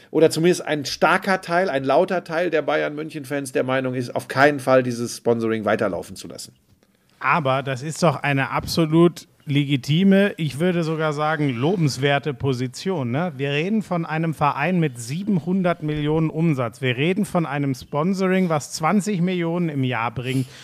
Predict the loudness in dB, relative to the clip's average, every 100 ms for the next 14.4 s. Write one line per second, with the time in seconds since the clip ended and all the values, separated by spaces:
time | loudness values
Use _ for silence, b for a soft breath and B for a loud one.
0 | B B 8 10 8 4 B B B B
1 | -4 -2 2 4 4 2 0 0 -2 -4
2 | -4 -2 -4 -4 -4 -4 -4 -8 -6 -6
3 | -2 -2 -2 -2 -4 -6 -6 -2 -2 -2
4 | -6 -4 -6 -4 -2 2 0 0 -6 -10
5 | -8 -10 -6 -2 -2 -4 0 4 4 4
6 | 2 2 2 2 4 2 B B B 2
7 | 4 4 2 0 0 2 0 0 -4 -4
8 | -2 0 0 0 4 4 4 -2 2 2
9 | 2 0 0 -4 -6 -8 -8 -10 -8 -12
10 | -8 -4 -4 -2 -4 -4 -2 -2 0 -2
11 | -2 -6 -8 -10 -6 -2 0 0 0 -2
12 | -2 0 0 -2 -2 0 -2 -4 -12 -6
13 | -4 -4 -4 -4 -6 -6 -8 -6 -6 -6
14 | -4 -2 0 0